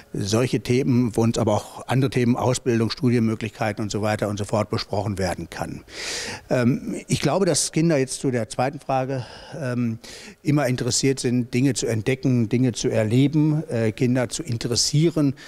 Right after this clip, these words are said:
für Fragestellungen, mit denen sie so im Alltag vielleicht nicht konfrontiert werden,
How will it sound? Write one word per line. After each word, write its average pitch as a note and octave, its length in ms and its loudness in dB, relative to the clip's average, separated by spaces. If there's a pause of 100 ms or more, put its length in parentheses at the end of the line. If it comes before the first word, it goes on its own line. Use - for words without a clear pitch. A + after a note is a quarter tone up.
(180)
für C#3 160 0
Fragestellungen, A#2+ 600 0
mit A2 160 -2
denen A#2+ 160 4
sie A2+ 120 -2
so A2 80 0
im G#2 100 -2
Alltag A2 320 -2
vielleicht G#2 240 -2
nicht C#3+ 240 0
konfrontiert A#2+ 720 -2
werden, A2+ 400 0